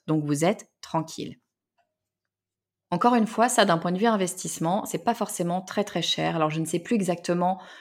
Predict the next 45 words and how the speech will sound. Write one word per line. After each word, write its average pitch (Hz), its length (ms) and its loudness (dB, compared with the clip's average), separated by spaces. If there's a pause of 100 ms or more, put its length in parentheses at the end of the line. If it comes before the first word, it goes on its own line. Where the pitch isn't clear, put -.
(120)
combien 185 320 4
j'ai 196 160 4
payé 175 340 2
mes 175 140 2
spots. - 400 -2
Moi, 151 80 0
j'en 156 120 -2
ai 156 120 0
deux. 170 320 4 (400)
Euh, 151 240 4
je 160 160 -2
crois 233 240 2
que 202 40 -2
j'ai 180 100 0
payé 165 380 -2
quelque 160 240 -4
chose 196 220 -6
comme 151 240 -2
quatre-vingts 165 480 2
euros 156 380 2
au 160 80 -2
total. 143 480 -8 (340)
Donc, 165 260 2
si - 240 2
vous 269 140 6
pensez 240 640 4
faire - 300 0
quelques 269 260 4
vidéos, 185 560 4 (340)
euh, 165 160 4
et 165 160 2
intégrer 190 440 4
en 196 80 2
tout 175 100 -8
cas 196 140 2
la 165 100 4
vidéo 170 460 2
dans, 175 400 2
euh, 147 80 0
votre 170 340 -2
pratique 202 400 -4
du 185 80 -2
marketing, 165 540 -2 (200)
très - 160 2
sincèrement, 208 680 2